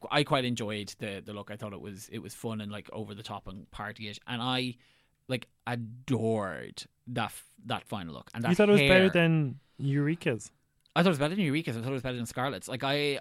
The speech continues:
Speaker 2: Oh,
Speaker 1: I,
Speaker 2: wow.
Speaker 1: but, like, I think it was, like, the whole look coming together.
Speaker 2: But she didn't
Speaker 1: Like,
Speaker 2: make the
Speaker 1: the
Speaker 2: hair.
Speaker 1: No, I know, but, like, the shrug with the dress, with the hair, with the whole impact of the look
Speaker 2: Yeah.
Speaker 1: was just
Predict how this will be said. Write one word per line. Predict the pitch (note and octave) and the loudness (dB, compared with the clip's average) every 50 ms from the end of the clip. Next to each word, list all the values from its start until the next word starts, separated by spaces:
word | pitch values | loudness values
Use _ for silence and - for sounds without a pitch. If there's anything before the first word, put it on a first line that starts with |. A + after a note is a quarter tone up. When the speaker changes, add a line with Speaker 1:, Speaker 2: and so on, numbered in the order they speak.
| - - | -2 2
Speaker 2:
Oh, | F3 | 2
Speaker 1:
I, | D#3+ B2+ | 2 2
Speaker 2:
wow. | A2 A2+ A#2 B2 A#2+ A2+ | 2 0 0 0 0 4
Speaker 1:
but, | D3+ F3+ E3+ | 2 4 4
like, | E3+ E3+ C3+ | 4 2 2
I | D#3 | 2
think | C#3+ F#3+ G3 G3 | 2 2 0 2
it | A3+ F#3+ | 2 2
was, | F#3 D#3+ | 2 2
like, | D#3+ C3 - | 0 0 0
the | C#3+ | -2
whole | B2+ - - E3 D#3+ D#3+ D#3+ D#3 | -4 0 2 4 4 6 6 6
look | D3+ C#3+ C3+ A#2 - | 4 4 2 0 -2
coming | - C#3 B2+ B2 A#2 A#2 | -2 -2 -2 -2 -2 -4
together. | - - - A#2+ - | -6 -6 -2 -2 0
Speaker 2:
But | - | 0
she | A3+ | 2
didn't | G#3 B3 A3+ G#3 | 2 4 4 6
Speaker 1:
Like, | G#3 A3 - | 4 4 2
Speaker 2:
make | |
the | - | 0
Speaker 1:
the | - A#2+ | -2 0
Speaker 2:
hair. | A#2+ A#2+ G#2 - - _ _ _ _ _ _ - _ _ - | 0 0 -2 -4 -12 _ _ _ _ _ _ -20 _ _ -4
Speaker 1:
No, | D3+ D#3 C3 | -2 -2 0
I | B2 B2 | 0 -2
know, | B2+ B2 G#2+ | -2 -2 -4
but, | G#2+ G#2+ | -4 -4
like, | A#2 A#2+ A#2 - | -6 -6 -6 -4
the | - A#2+ | -6 -6
shrug | - - - C#3 C3 B2+ C3 B2+ B2+ A#2+ A#2 A2 - | -6 -6 -4 -2 0 2 2 0 0 -2 -6 -10 -10
with | A2+ A#2 A2 G#2+ - - _ | -8 -8 -8 -8 -10 -18 _
the | B2 A#2+ G#2 | -12 -12 -8
dress, | - A#2+ A#2 A2+ A2+ A2 - - - - | -6 -4 -2 -2 -2 -4 -6 -10 -12 -8
with | A#2+ A#2 G2 - - - | -8 -8 -8 -10 -14 -16
the | - A2+ | -16 -16
hair, | - - B2+ B2 A#2+ A#2 A#2 A2+ A2 | -10 -6 -4 -4 -2 -2 -4 -4 -6
with | E2+ G#2+ A2 - - | -6 -10 -12 -12 -12
the | - A2 | -14 -14
whole | - - - D#3 D3+ D3 C3+ B2+ | -12 -4 -2 0 0 0 -2 -2
impact | - - C3 C3 C#3 C#3+ C#3 - A#2+ A2 A#2+ - - - - | -6 -6 -4 -2 -2 -2 -4 -6 -8 -10 -10 -12 -14 -14 -10
of | A#2 A#2 A2 | -10 -10 -10
the | - A2 | -10 -10
look | G#2 G#2 F2+ - - _ - _ _ _ _ _ - | -10 -10 -12 -14 -16 _ -20 _ _ _ _ _ 0
Speaker 2:
Yeah. | D3+ C#3+ A#2 - - | 2 2 2 0 -2
Speaker 1:
was | C3+ C3 A#2+ | -4 -4 -2
just | - - A#2+ A2 - - - | -2 -4 -4 -4 -4 -10 -14